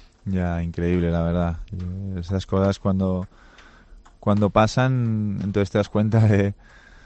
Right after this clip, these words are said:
de lo vulnerables que somos, ¿no? Y de que le puede pasar a, a un deportista de treinta y ocho años como él, sano, eh, entrenando todos los días.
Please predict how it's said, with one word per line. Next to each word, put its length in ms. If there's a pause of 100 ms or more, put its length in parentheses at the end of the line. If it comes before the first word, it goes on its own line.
(220)
de 120
lo 120
vulnerables 540
que 100
somos, 360
¿no? 180
Y 80
de 120
que 440
le 120
puede 200
pasar 320
a, 460
a 380
un 140
deportista 720
de 240
treinta 340
y 80
ocho 240
años 260
como 280
él, 320
sano, 600
eh, 220
entrenando 500
todos 200
los 160
días. 360